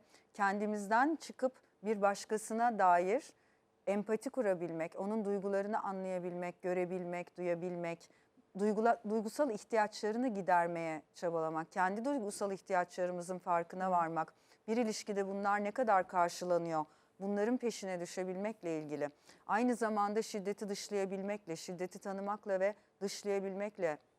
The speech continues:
Speaker 1: çok çok ilgili. Ve evet, sınır meselesi, bana ait olan sorunlar nerede başlıyor ve bitiyor? Ona ait meseleler nerede başlıyor ve bitiyor?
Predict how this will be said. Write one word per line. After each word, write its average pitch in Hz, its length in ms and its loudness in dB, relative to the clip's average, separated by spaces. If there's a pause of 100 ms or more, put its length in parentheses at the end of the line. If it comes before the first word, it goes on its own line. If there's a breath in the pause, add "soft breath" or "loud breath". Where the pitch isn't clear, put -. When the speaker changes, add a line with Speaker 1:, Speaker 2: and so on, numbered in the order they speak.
(600)
Speaker 1:
çok 160 220 -10
çok 180 220 -6
ilgili. 170 420 -4 (280)
Ve 220 60 6
evet, 262 320 2
sınır 254 280 2
meselesi, 180 800 0 (540)
bana 214 360 6
ait 202 340 0
olan 175 280 2
sorunlar 175 600 -2
nerede 214 380 -2
başlıyor 180 500 0
ve 165 140 -2
bitiyor? 170 440 0 (800)
Ona 233 260 6
ait 226 380 2
meseleler 185 640 2
nerede 202 400 2
başlıyor 165 480 0
ve 160 120 0
bitiyor? 165 380 -2